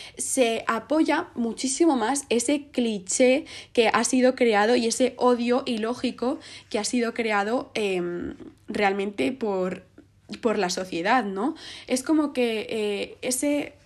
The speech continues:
esa ola feminista, eh, fue muy necesaria para algunas cosas y para decir, Oye, no hace falta que seas, eh, mm, todo este prototipo de mujer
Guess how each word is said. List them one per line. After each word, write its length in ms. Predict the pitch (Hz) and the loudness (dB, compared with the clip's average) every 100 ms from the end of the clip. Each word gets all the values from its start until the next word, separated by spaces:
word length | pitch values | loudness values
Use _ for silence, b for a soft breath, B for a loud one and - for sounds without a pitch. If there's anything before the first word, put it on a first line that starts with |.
| _ | _
esa 240 | 240 247 285 | -4 0 4
ola 160 | 302 | 4
feminista, 720 | 285 277 262 302 320 - 247 330 B B B - | 2 4 4 4 2 0 -2 -4 B B B -4
eh, 320 | 226 202 190 | -2 -2 -4
fue 200 | 185 254 | -2 0
muy 160 | 214 | 0
necesaria 460 | 220 247 254 277 247 | -2 -2 -2 -2 -2
para 140 | 202 | -2
algunas 400 | 190 208 262 277 | -4 -2 -2 -2
cosas 480 | - 285 277 233 277 - B | -2 -4 -2 -4 -6 -10 B
y 80 | 277 | -2
para 180 | 240 226 | 0 0
decir, 320 | 220 240 233 | -2 -2 -2
Oye, 260 | - 277 226 | 0 0 0
no 200 | 202 226 | 0 -2
hace 200 | 285 339 | 0 -2
falta 360 | 320 311 320 294 | 0 0 0 -2
que 100 | 208 | -4
seas, 500 | - 214 202 202 - B B | -2 0 0 -2 -6 B B
eh, 600 | - 233 208 202 196 190 - | 0 2 2 0 0 -2 -4
mm, 720 | 214 202 196 196 190 - - | -6 -6 -6 -8 -10 -12 -8
todo 360 | - 240 226 - - | 0 2 0 -4 -2
este 340 | 226 240 - 269 | 0 2 2 0
prototipo 560 | 233 214 202 240 220 | 0 -2 -2 -4 -4
de 100 | 214 | -4
mujer 520 | 208 196 233 208 208 | -4 -4 -2 -2 -2